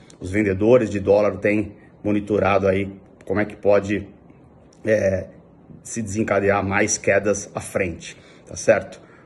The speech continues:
Bom, aqui no país a gente tem uma taxa de juros aí a dez e setenta e cinco, ou seja, taxa de juros, é, mais alta num país tende a atrair capital de renda fixa. Isso tem acontecido aqui, inclusive a nossa B três também tem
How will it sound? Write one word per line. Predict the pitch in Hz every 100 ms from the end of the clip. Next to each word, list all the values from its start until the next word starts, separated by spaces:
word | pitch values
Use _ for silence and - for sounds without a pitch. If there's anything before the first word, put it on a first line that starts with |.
| -
Bom, | 113 101
aqui | 95 143
no | 160
país | 160 226 113 139
a |
gente | 123 123
tem | -
uma | 123 110
taxa | 110 -
de | 107
juros | 92 110 107 95
aí | 95
a | 98
dez | 98 104
e | 101
setenta | 98 107 95
e | 98
cinco, | - 92 82
ou | 87
seja, | - 92 90
taxa | - 110 -
de | 98
juros, | 95 107 110 98 98 - - - -
é, | - 98 95 98
mais | - 104 101 98
alta | 101 101 92 95
num | 98
país | 95 98 110 110
tende | - 117 120
a |
atrair | 113 113 101 104
capital | 104 - - - 101
de | 95
renda | 104 101
fixa. | - 117 110 - - - - -
Isso | 113 -
tem | -
acontecido | 107 110 101 - 107
aqui, | 90 -
inclusive | 123 127 135 104 95 113 117
a |
nossa | 104 104 113
B | 107
três | - 101 104
também | - 101
tem | 101